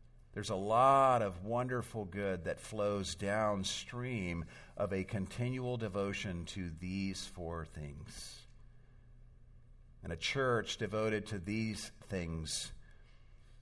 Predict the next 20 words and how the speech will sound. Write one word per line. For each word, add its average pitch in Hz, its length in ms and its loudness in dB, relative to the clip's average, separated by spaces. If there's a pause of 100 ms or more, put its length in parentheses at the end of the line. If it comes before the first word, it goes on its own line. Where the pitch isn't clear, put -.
(120)
is 92 120 -8
the 98 80 -6
kind 110 260 2
of 95 80 0
church 101 420 0
that 95 140 -6
God 90 260 2
can 85 200 -6
use 85 640 -2 (720)
for 92 140 -6
his 85 180 -4
glory. 78 480 -2
Amen? 92 340 -2 (2250)
You 117 100 0
know, 113 80 4
what 110 160 2
the 113 100 0
world 120 520 6
needs 113 380 2
today, 131 480 2